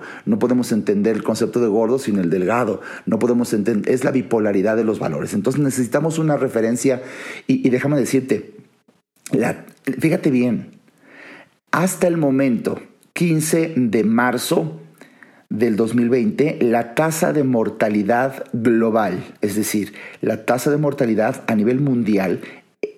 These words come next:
hasta ahora es del tres punto sesenta y nueve por ciento. Tres punto sesenta y nueve. Esto significa, para tener una referencia y que tú sepas si es mucho, es poco, es que,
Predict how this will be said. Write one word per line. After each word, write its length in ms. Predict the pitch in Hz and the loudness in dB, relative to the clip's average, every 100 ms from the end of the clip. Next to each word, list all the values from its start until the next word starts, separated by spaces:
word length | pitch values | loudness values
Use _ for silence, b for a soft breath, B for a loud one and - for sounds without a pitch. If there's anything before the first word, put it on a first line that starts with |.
| - | -6
hasta 300 | - - - | -6 -4 -2
ahora 300 | 110 113 139 - | 0 0 0 0
es 160 | 123 | 0
del 280 | 127 110 - | 0 -2 -4
tres 360 | 147 135 151 - | 0 0 0 -8
punto 640 | - 135 139 135 - 147 | -4 0 0 0 -2 -2
sesenta 680 | - 117 - 113 98 104 98 | -2 -4 0 0 0 0 0
y 60 | |
nueve 320 | 101 107 107 | 2 2 0
por 240 | 110 110 98 | 0 -4 -4
ciento. 420 | 101 78 - - - _ _ _ _ - | -6 -8 -10 -16 -20 _ _ _ _ -4
Tres 280 | - 127 131 | 0 0 0
punto 340 | 131 120 117 113 | -2 0 0 -2
sesenta 420 | 104 107 85 90 | -2 -2 0 -2
y 60 | |
nueve. 320 | 80 71 71 - B B B B | -2 -4 -6 -12 B B B B
Esto 280 | 196 202 262 | 0 0 -2
significa, 680 | 202 208 190 190 151 135 135 | 2 2 2 0 0 0 0
para 200 | 110 98 | -2 0
tener 140 | 113 | 0
una 140 | 135 | 2
referencia 540 | 147 151 165 123 98 117 | 0 0 0 0 0 -2
y 60 | |
que 80 | 113 | -2
tú 160 | - 98 | -6 -4
sepas 300 | 117 - 98 | -2 -2 -2
si 60 | |
es 100 | 107 | 0
mucho, 220 | 104 98 98 | 0 0 -2
es 60 | |
poco, 280 | - 98 104 | -2 -2 -2
es 80 | 101 | -2
que, 180 | 104 | -4